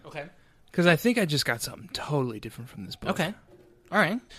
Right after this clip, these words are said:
Speaker 1: This is a podcast. It's not just about truth. It's about debate. It's about talking about both sides of the issues
Speaker 2: Yeah.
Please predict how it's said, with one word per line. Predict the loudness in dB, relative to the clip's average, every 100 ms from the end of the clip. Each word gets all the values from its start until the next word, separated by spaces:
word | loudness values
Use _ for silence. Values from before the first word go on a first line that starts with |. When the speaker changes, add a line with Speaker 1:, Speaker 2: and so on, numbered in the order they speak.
| -20 -8
Speaker 1:
This | -4
is | 0
a |
podcast. | 4 4 6 2 0
It's | -4 0
not | 0
just | 0 0
about | 2 2
truth. | 0 -2 -2
It's | -4
about | 0 2 0
debate. | -4 0 0 -2 -6
It's | -6
about | -2 0 0 -4 _ -20 -20 -8
talking | 0 0 2
about | 0 0 -2 0
both | 0
sides | 2 0 0 0
of |
the | -4 -4
issues | -4 -2 -4 -6 -8
Speaker 2:
Yeah. | -6